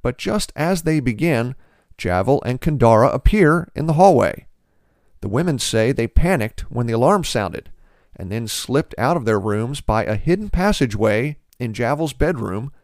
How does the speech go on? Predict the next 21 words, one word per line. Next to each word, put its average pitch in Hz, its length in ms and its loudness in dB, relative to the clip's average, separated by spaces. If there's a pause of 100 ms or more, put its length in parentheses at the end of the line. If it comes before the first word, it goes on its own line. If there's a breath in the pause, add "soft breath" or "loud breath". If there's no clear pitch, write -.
(200)
down 101 260 -6
to 156 100 -2
the 160 80 0
ship's - 340 -6
cargo 131 460 0
hold. 104 340 -2 (840)
Later, 120 440 -4 (280)
an 101 100 -12
investigation 117 840 -6
of 104 140 -8
the 104 80 -4
alarm 135 420 -2
shows 131 260 -2
a 143 60 -6
computer 160 400 -2
glitch. - 460 -4 (580)
"No, 104 360 -2
wait. - 380 0 (680)
Not 110 220 -4
a 180 60 -4
glitch," 180 540 -2